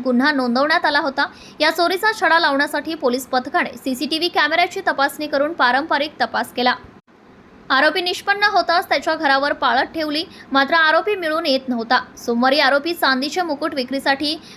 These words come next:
मेन लाईनमध्ये येणार असल्याची माहिती पोलिसांना मिळाली. परिसरात गौरव येताच त्याला ताब्यात घेतले. मित्र पवन याच्यासोबत चोरी केल्याची कबुली त्याने दिलीये. त्यावरून दुसऱ्याही आरोपीला राहत्या घरून अटक करण्यात आली. आरोपींकडून तीस हजार पाचशे रुपये किमतीचा चांदीचा मुकुट,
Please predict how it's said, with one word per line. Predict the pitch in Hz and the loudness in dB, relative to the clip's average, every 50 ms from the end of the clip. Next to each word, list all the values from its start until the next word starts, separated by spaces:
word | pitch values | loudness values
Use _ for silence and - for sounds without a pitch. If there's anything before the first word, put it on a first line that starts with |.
| - - | -4 0
मेन | 254 269 285 302 | 2 2 2 4
लाईनमध्ये | 311 302 285 294 320 381 370 359 339 370 | 2 2 0 0 0 -2 -2 0 0 0
येणार | 392 359 294 277 277 | 0 2 2 2 2
असल्याची | 277 269 - 285 269 269 - 320 | 0 0 -2 -2 -4 -2 -4 -2
माहिती | 294 277 247 254 254 294 285 294 277 | 0 0 0 0 -2 -4 -4 -4 -4
पोलिसांना | 311 302 - 254 240 262 269 - 320 294 302 320 | -4 -2 -2 0 0 0 -2 -2 -2 -2 0 -2
मिळाली. | 302 254 208 208 226 254 254 - - - - - - - - | -2 0 -2 0 -2 -2 -4 -4 -10 -20 -20 -20 -20 -6 0
परिसरात | - 269 285 285 311 339 339 349 | 2 2 2 2 2 2 2 2
गौरव | 294 277 320 320 311 339 381 403 | 2 4 4 4 6 6 6 4
येताच | 392 349 349 339 359 381 - | 4 2 2 2 2 2 2
त्याला | 381 311 294 294 | 0 0 2 0
ताब्यात | 302 - 294 254 240 240 - 285 | 0 2 2 2 2 2 0 -2
घेतले. | - 330 311 - 277 294 359 - - - - - | -2 -4 -2 -2 -2 -2 -4 -6 -10 -20 -6 -2
मित्र | 269 277 285 294 349 370 | 0 0 2 2 2 4
पवन | 359 370 339 339 392 440 | 4 4 4 4 2 2
याच्यासोबत | 440 381 359 381 392 381 392 349 339 349 349 349 | 0 -2 -2 -2 -2 0 0 2 2 0 0 0
चोरी | 359 311 285 302 | -2 -2 -2 -2
केल्याची | 320 - 320 285 285 285 - - - | -2 -2 -2 -2 -2 -2 -6 -6 -4
कबुली | - 262 233 262 269 277 302 | -2 -2 0 0 -2 -2 -2
त्याने | 277 269 214 208 | -2 -4 -4 -4
दिलीये. | 226 214 240 240 254 254 254 - - - - - - | -4 -2 0 2 2 2 0 -2 -8 -20 -20 -6 0
त्यावरून | 277 254 254 269 311 320 285 | 2 4 4 4 4 4 2
दुसऱ्याही | 285 285 277 - 320 320 330 392 | -2 -2 -2 0 -2 0 0 2
आरोपीला | 403 349 277 269 269 269 285 269 285 320 330 | 2 4 4 2 2 0 0 2 2 2 2
राहत्या | 302 247 269 262 254 269 277 | 2 0 0 0 0 0 0
घरून | 262 247 269 269 311 240 - - | 0 0 0 0 0 0 0 -2
अटक | 226 240 240 277 277 - | -2 0 0 0 0 2
करण्यात | - 277 262 262 277 320 339 339 | 2 2 2 2 2 0 0 0
आली. | 285 277 359 - - - - - - - | -2 -2 -4 -6 -12 -18 -20 -8 -2 0
आरोपींकडून | 262 277 302 311 - 370 370 403 - 403 349 339 359 392 392 | 4 4 4 4 2 -2 -4 -2 0 2 2 2 0 -2 -4
तीस | 381 - 330 311 349 339 - | -6 -6 -6 -4 -4 -2 -2
हजार | 311 277 311 311 330 | 0 0 2 2 2
पाचशे | 320 285 254 262 - 294 285 | 2 0 -2 -2 -2 -2 0
रुपये | 285 262 233 - 277 285 | 0 0 0 0 -2 0
किमतीचा | 285 285 247 240 240 269 262 - 294 311 | -2 -2 -4 -2 -4 -4 -2 -2 -2 -2
चांदीचा | 302 302 262 233 226 240 240 - 277 269 | 0 -2 -2 -2 -2 -4 -2 0 0 0
मुकुट, | 262 247 254 254 330 - | 0 0 0 0 0 0